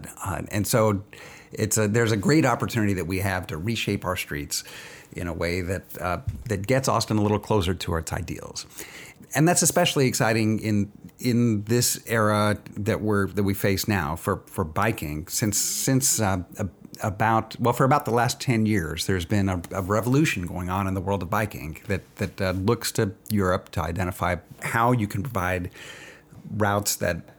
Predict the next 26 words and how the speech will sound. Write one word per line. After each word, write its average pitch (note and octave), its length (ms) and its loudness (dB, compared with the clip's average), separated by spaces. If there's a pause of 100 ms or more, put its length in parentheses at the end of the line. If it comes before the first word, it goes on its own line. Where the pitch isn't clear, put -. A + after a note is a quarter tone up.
feel A#2 420 -2
safe B2 580 0
and G#2+ 120 2
protected G#2 500 -4
from F#2+ 140 -6
cars, - 480 -6
so G2 80 -4
that, F2 120 -4
so G#2+ 180 0
that G#2 120 0
everyone, F#2+ 600 0 (320)
whether F#2 260 -2
they're E2 280 -4
eight C3 160 4
years B2 200 4
old A2+ 240 4
or F2 140 -2
eighty A#2+ 220 2
years G#2+ 260 2
old, G2+ 300 4 (340)
can, F#2 220 0
can G2 260 0
feel F#2 180 0
comfortable F2 760 0
and F2+ 160 -4
safe - 580 -2